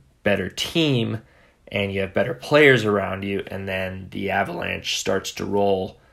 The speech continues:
and you end up having guys like Lamar Jackson and Russell Wilson and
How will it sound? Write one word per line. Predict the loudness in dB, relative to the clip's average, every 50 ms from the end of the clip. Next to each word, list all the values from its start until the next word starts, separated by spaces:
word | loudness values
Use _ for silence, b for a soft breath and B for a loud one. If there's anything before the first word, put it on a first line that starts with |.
| b b b -6
and | -4 -4 -2 -2 -4 -6 -6
you | -2 0 0
end | 0 0 2 2
up | 4 4 2 2 -4 B B B B B B B B
having | 2 4 4 4 4 2 -2 -2
guys | 0 2 2 2 2 0
like | 0 -2 -2 -4 -8
Lamar | -8 -6 -4 -4 -4 -2
Jackson | 0 2 4 6 6 6 4 2 -2 -4 -2 -2 -2 -2 -4 -6 -10 b b b b b b b b b -10
and | -8 -6 -2 -2
Russell | -2 -2 0 -2 -2 0
Wilson | 2 2 4 4 2 2 2 2 2 2 0 -2 -2 -4 -6 -10 b b b b b b b b _ -12
and | -8 -6 -6 -6 -6 -8 -10 -14